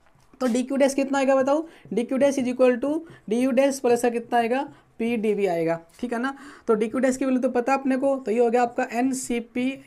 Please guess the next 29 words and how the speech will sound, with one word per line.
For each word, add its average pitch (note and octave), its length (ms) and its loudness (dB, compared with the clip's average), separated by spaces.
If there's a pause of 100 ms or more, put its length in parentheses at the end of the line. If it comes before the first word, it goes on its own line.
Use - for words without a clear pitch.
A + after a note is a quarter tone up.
डीटी A#3+ 580 -4 (400)
और G#3+ 260 2
माइनस A3 400 -2
का C#4 60 0
कितना B3+ 280 -4
आएगा, B3 180 2
पीडीवी, A3+ 720 -4 (120)
that A3 180 0
is A3+ 120 -2
equal A3 300 2
to A3+ 60 -2
डीयू G#3 300 -2
डैश, E3 420 -8 (160)
इक्वेशन A#3+ 320 -4
नंबर A#3 280 -4 (360)
थर्ड F#3 140 -2
आ D#3 80 -6
जाएगा। D#3 220 -6
तो A3 120 -2
डीयू A3+ 240 0
डैश B3+ 280 2
क्या C4+ 160 2
मतलब, C4 380 0
इंटरनल A#3 360 -2
एनर्जी A#3 360 -2
डीयू A3 240 -4
डैश B3+ 220 0
is A#3 120 -6
equal A3 260 -2